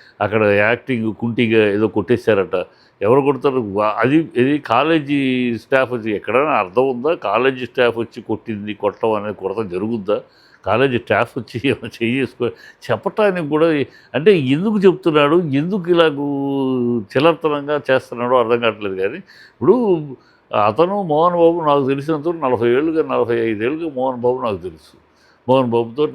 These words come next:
నాకు అప్పటి నుంచి ఇప్పటిదాకా పరిచయం, ట్రావెల్ చేస్తున్నాం, బాగా క్లోజ్గా ఫ్యామిలీ, నిర్మలతోటి, అందరితోటి బాగా తెలుసు. అతను ఎప్పుడూ పక్షపాతి కాదు, కేవలం తన దగ్గర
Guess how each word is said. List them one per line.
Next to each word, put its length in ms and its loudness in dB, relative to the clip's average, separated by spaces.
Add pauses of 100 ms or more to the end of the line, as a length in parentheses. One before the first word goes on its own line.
నాకు 220 -4 (680)
అప్పటి 240 -2
నుంచి 200 -8
ఇప్పటిదాకా 460 -4 (120)
పరిచయం, 400 -2
ట్రావెల్ 320 -4
చేస్తున్నాం, 400 -12 (120)
బాగా 180 0 (100)
క్లోజ్గా 480 0
ఫ్యామిలీ, 320 -4 (100)
నిర్మలతోటి, 520 -6 (100)
అందరితోటి 420 -8
బాగా 240 -8 (100)
తెలుసు. 220 -20 (1080)
అతను 260 2 (120)
ఎప్పుడూ 240 4 (160)
పక్షపాతి 460 0
కాదు, 320 -4 (960)
కేవలం 500 4
తన 100 -2
దగ్గర 240 2